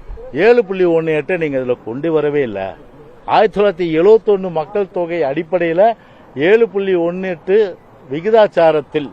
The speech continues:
விகிதாச்சா-, விகிதாச்சாரத்தில் அதை வந்து தொகுதி மறைவரை செய்வதன் மூலம் தான் நம்முடைய உரிமை நிலைநாட்டப்படும்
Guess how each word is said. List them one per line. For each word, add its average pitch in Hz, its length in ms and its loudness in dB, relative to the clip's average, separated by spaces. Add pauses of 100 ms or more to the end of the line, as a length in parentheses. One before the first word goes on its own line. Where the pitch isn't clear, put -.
விகிதாச்சா-, 165 560 0
விகிதாச்சாரத்தில் 160 880 0 (520)
அதை 180 220 2
வந்து 208 460 4 (520)
தொகுதி 226 320 0
மறைவரை 180 520 0
செய்வதன் 160 480 -4
மூலம் 151 300 -6
தான் 170 120 0
நம்முடைய 156 320 -4
உரிமை 185 320 -4
நிலைநாட்டப்படும் 160 840 -2